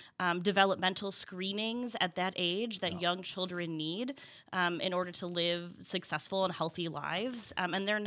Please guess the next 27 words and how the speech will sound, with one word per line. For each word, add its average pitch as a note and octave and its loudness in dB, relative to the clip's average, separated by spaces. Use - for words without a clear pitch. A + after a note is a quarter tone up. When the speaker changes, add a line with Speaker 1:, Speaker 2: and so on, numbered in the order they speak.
Speaker 1:
not F#3+ -2
receiving A3+ -4
those E3+ -6
things G3 -6
because G3+ 2
healthcare G#3 2
is F3+ -2
just - -2
unaffordable F3 -2
right E3 -4
now, E3+ -8
right E3+ 0
now D3+ 2
for E3+ -2
their D3+ -2
parents. - -10
Speaker 2:
So - -8
the D3 2
report A3+ 0
actually A#2+ 2
went B2 6
so A#2+ 4
far A#2 2
as G#2+ 0
to G#2+ 2
point A2+ 4
out G#2 4